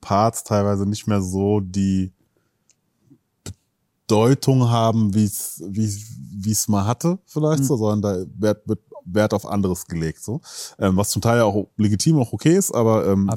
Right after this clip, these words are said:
Speaker 2: Absolut.
Speaker 1: muss die, ich vermisse die teilweise auch, so. Einfach
Speaker 2: Ja,
Speaker 1: geile,
Speaker 2: voll.
Speaker 1: geile Parts einfach
Speaker 2: Voll,
Speaker 1: so.
Speaker 2: voll, voll. Also ich würd's mir schon wünschen, dass halt, äh,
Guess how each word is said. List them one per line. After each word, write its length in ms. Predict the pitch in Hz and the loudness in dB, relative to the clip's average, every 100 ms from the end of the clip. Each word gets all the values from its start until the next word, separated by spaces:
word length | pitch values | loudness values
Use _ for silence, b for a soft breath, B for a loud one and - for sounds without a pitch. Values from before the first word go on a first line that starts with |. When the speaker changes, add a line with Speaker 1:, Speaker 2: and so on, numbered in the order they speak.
| 107 | 0
Speaker 2:
Absolut. 80 | 120 | 2
Speaker 1:
muss 140 | 123 120 | 4 2
die, 140 | 117 - | -2 -4
ich 140 | 110 - | -10 -2
vermisse 360 | 113 117 110 | 2 2 2
die 20 | |
teilweise 360 | 95 98 87 80 | 0 0 0 -2
auch, 220 | 71 - - | -4 -6 -8
so. 200 | 85 78 | -8 -6
Einfach 180 | - 139 | 0 2
Speaker 2:
Ja, 100 | 139 | 4
Speaker 1:
geile, 320 | 113 104 107 | 4 4 4
Speaker 2:
voll. 240 | 98 131 113 - | 2 0 -4 -2
Speaker 1:
geile 240 | 101 101 92 | 0 2 0
Parts 380 | - 76 76 | -2 -6 -6
einfach 160 | - 76 | -8 -4
Speaker 2:
Voll, 140 | 143 135 | 0 2
Speaker 1:
so. 80 | 147 | 2
Speaker 2:
voll, 140 | 135 | -2
voll. 220 | 110 135 | 0 -2
Also 400 | 131 135 143 139 - | 0 0 2 0 -2
ich 160 | 127 | -2
würd's 180 | 165 185 | -2 0
mir 100 | 180 | 0
schon 280 | 165 170 143 | 0 0 2
wünschen, 340 | 156 175 - 147 | 2 0 -2 -2
dass 240 | 143 - | -2 -2
halt, 320 | 143 139 - | -4 -4 -6
äh, 380 | 143 143 139 131 | -4 -2 -2 -4